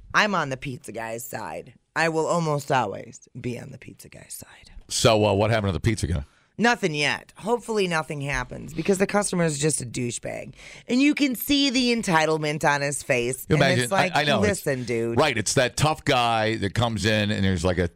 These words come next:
Speaker 2: a twenty-year-old kid working there.
Speaker 1: Yeah,
Speaker 2: That's just
Speaker 1: exactly.
Speaker 2: following the manual. <laughs>
Speaker 1: Come on. And
Speaker 2: Uh,
Speaker 1: that's why, dude.
Speaker 2: listen, go to a place where the pizza sucks. You probably won't have to wait. Maybe they'll have a good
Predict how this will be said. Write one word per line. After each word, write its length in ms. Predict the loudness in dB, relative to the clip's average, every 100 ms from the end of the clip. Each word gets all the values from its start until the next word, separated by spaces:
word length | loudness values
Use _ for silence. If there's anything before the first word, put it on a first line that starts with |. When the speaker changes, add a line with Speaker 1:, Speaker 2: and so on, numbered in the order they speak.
| -2
Speaker 2:
a 100 | -2
twenty-year-old 760 | 0 0 2 2 2 0 -2
kid 240 | 0 0 0
working 360 | -2 -2 -2 0
there. 260 | -2 -2 0
Speaker 1:
Yeah, 500 | 2 2 2 0 -2
Speaker 2:
That's 180 | -2 2
just 140 | 2
Speaker 1:
exactly. 540 | 2 2 0 0 0 2
Speaker 2:
following 480 | 2 2 0 0 0
the 80 |
manual. 680 | 0 2 0 0 -2 -2 -2 -2 -4
<laughs> 140 | -6
Speaker 1:
Come 340 | -2 2 2 2
on. 640 | 2 4 2 0 -4 -8 -10 -14 _ _ -16 -16 -16 -18 -20 -20 -18 -4
And 120 | 0 4
Speaker 2:
Uh, 20 |
Speaker 1:
that's 240 | 2 2
why, 220 | 2 0
dude. 440 | -4 -4 0 0 2
Speaker 2:
listen, 240 | 2 2
go 140 | 2 2
to 140 | 2
a 40 |
place 400 | 0 2 2 2
where 120 | 0 0
the 100 | 2
pizza 340 | 0 0 -2
sucks. 540 | 0 2 2 0 -2
You 100 | 0
probably 300 | 2 2 2
won't 160 | 2 0
have 100 | 0
to 80 | 0
wait. 320 | 2 0 0
Maybe 120 | 0
they'll 120 | 2 2
have 180 | 2 2
a 80 |
good 260 | 0 0 -2